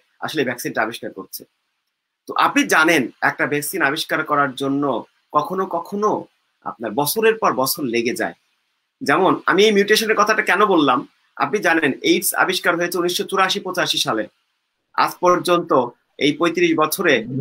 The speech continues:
প্রায় কয়েক কোটি মানুষ মারা গিয়েছে, more than আড়াই কোটি মানুষ মারা গিয়েছে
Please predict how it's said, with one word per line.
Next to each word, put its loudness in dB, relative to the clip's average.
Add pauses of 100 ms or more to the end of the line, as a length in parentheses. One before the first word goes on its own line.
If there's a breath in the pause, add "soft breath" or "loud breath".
(120)
প্রায় 4 (520)
কয়েক 2 (140)
কোটি 0
মানুষ 0
মারা 0
গিয়েছে, -10
more -4
than 0
আড়াই 0
কোটি -6
মানুষ -4
মারা -4
গিয়েছে -10